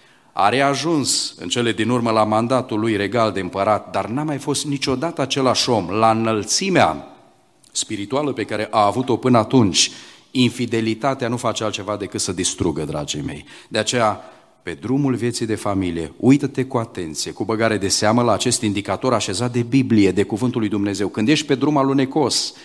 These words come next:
în calitate de bărbat, te întâlnești cu nevasta lui Potifar, ai grijă, e indicatorul lui Dumnezeu. În calitate de soție,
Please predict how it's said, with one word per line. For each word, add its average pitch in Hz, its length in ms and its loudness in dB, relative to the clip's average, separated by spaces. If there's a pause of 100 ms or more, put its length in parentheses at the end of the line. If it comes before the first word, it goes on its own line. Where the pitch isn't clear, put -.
(260)
în 92 80 -8
calitate 110 460 0
de 117 100 -2
bărbat, 113 480 0
te 104 100 -4
întâlnești 107 380 -4
cu 113 60 -4
nevasta 107 380 -2
lui 101 140 -2
Potifar, 98 680 2 (520)
ai 92 160 0
grijă, 95 480 -4 (140)
e 90 160 -6
indicatorul 90 540 -6
lui 98 100 -8
Dumnezeu. 87 520 -10
În 90 60 -14
calitate 117 440 -4
de 123 100 0
soție, 117 640 -2